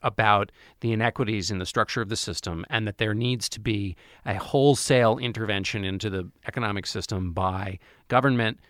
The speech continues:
and that this is what Democrats need to campaign on, and if they don't, they will continue to have these losses.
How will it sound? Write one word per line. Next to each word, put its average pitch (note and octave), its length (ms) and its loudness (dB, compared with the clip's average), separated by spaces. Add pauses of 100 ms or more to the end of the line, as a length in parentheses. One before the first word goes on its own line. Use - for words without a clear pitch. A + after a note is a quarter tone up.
(320)
and A#2 200 0
that G#2 140 -4
this D3 200 0
is B2+ 80 -2
what C3+ 160 0
Democrats A#2 480 0
need A2 160 -4
to G#2+ 80 -6
campaign A2+ 540 -2
on, F2+ 320 -2
and G#2 160 0
if - 140 -8
they F#2+ 120 -6
don't, A#2 460 0
they G2+ 100 -6
will G2 120 -8
continue B2 500 -2
to G2+ 80 -2
have F#2 180 -2
these F2+ 220 -8
losses. A2+ 500 0